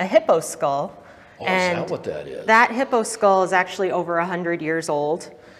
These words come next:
Speaker 1: And so you can see the, the giant teeth it has and everything. And even though they're herbivores, they have those flat molars in the back. You can see that. But
Speaker 2: Right.
Speaker 1: the, the teeth up front are used for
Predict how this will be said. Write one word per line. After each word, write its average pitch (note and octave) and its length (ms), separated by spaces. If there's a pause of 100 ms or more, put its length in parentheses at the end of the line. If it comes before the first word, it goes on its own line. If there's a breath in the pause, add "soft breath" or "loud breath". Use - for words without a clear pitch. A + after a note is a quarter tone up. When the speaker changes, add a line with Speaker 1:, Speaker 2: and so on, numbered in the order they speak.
(320 loud breath)
Speaker 1:
And F3+ 300
so G3+ 80
you G3 100
can G#3+ 140
see B3+ 220
the, G#3 200 (180)
the F3 80
giant F3 540
teeth F#3+ 300
it E3+ 160
has D3+ 640
and E3 160
everything. D#3 640
And D#3 420
even F3 220
though E3 100
they're D3 140
herbivores, D#3+ 720
they E3+ 100
have D#3 160
those D3+ 240
flat E3+ 400
molars E3 460
in D#3+ 80
the D3+ 80
back. D3 360
You C#3+ 80
can D#3+ 140
see D#3+ 200
that. C#3+ 200
But G#2+ 60
Speaker 2:
Right. F2+ 160
Speaker 1:
the, D3+ 180 (240 loud breath)
the G#3 100
teeth A3+ 300
up F#3 140
front F#3+ 280
are E3 100
used D#3+ 320
for D3+ 300